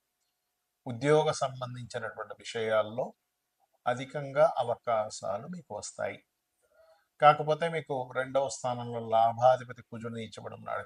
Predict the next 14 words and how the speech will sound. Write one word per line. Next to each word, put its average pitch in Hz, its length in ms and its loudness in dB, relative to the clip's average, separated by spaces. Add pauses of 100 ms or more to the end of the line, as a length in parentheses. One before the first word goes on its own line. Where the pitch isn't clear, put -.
కాబట్టి, - 560 -8 (800)
కాస్త 147 400 6
శత్రువులతోని 151 1120 -2 (220)
అప్పులు 160 440 -2 (100)
ఇవ్వడం, 135 520 -2 (260)
తీసుకునేటువంటి 120 720 -6
అంశాల 123 600 0
వల్ల, 110 380 2 (1160)
షష్టమ 156 460 0
లాభాధిపతి 139 840 10
రెండవ 123 300 -2
స్థానంలో 120 420 -6
కుజుడు 117 320 -8
ఉన్నందుకు 113 600 -8